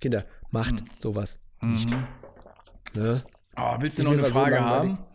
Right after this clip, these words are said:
Speaker 2: Willst du noch eine Frage haben oder sollen wir auf die
Speaker 1: Ja, komm,
Speaker 2: nächste?
Speaker 1: einen noch.
Speaker 2: Einen haben wir noch, ne? Weißt du, ich sage dir. Ähm,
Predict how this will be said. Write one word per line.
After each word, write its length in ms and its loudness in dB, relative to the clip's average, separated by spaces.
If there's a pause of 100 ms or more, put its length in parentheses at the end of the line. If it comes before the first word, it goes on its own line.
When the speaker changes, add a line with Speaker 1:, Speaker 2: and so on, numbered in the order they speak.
(140)
Speaker 2:
Willst 180 0
du 60 0
noch 80 2
eine 100 0
Frage 320 0
haben 240 0
oder 100 -2
sollen 180 0
wir 80 0
auf 160 -2
die 80 -2
Speaker 1:
Ja, 40 2
komm, 120 2
Speaker 2:
nächste? 180 0
Speaker 1:
einen 160 0
noch. 140 -8 (220)
Speaker 2:
Einen 180 -2
haben 120 0
wir 100 0
noch, 260 -4
ne? 260 -4
Weißt 340 -4
du, 300 -2
ich 80 -8
sage 240 -6
dir. 280 -8 (480)
Ähm, 840 2